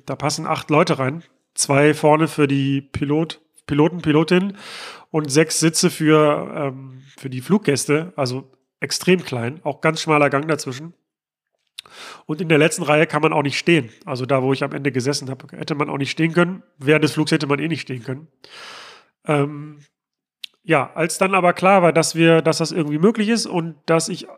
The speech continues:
der, also dass wir den Flug kriegen, hab ich mir schon mal ein Skript überlegt. Also ich hab die Doku geplant, w-, hab, ja, angefangen, ein Drehbuch zu schreiben, hab auch ein bisschen geplant, wie wir das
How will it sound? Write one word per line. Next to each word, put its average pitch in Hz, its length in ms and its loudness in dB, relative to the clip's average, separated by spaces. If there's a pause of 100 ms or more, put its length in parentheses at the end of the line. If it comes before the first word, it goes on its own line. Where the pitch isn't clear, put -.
(100)
der, 147 300 2
also 135 140 2
dass 131 140 2
wir 139 80 -2
den 135 100 -2
Flug 214 220 0
kriegen, 196 400 0 (260)
hab 156 320 0
ich 156 140 -6
mir 160 640 2 (220)
schon 156 240 0
mal 151 420 4
ein 156 80 -12
Skript - 300 -2
überlegt. 131 400 2
Also 139 160 -2
ich 139 100 -4
hab 156 160 -6
die 147 120 -12
Doku 208 280 2
geplant, 185 720 2
w-, 147 220 -16 (680)
hab, 147 180 -14 (560)
ja, 151 140 -8
angefangen, 160 440 -2
ein 151 320 -12
Drehbuch 185 340 0
zu 202 100 0
schreiben, 170 380 0
hab 165 140 -4
auch 156 120 -6
ein 156 60 -14
bisschen 170 240 -4
geplant, 156 440 0 (520)
wie 143 140 -8
wir 143 60 -4
das 135 240 -6